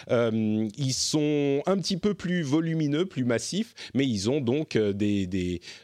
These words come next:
euh, gestes qu'on peut faire sur la surface qui sort, euh, de l'oreille, donc une sorte de gros machin plat, euh, qui sort de l'oreille, euh, qui a, euh, bon,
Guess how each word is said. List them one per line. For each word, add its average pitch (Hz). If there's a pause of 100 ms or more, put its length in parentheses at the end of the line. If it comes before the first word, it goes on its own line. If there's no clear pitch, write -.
euh, 95
gestes 131
qu'on 131
peut 123
faire 127
sur 151
la 113
surface -
qui 123
sort, 131
euh, 104
de 110
l'oreille, 117
donc 113
une 101
sorte 107
de 98
gros 113
machin 120
plat, 123 (480)
euh, 104
qui 117
sort 120
de 110
l'oreille, 117 (360)
euh, 110
qui 127
a, 139
euh, 110
bon, 101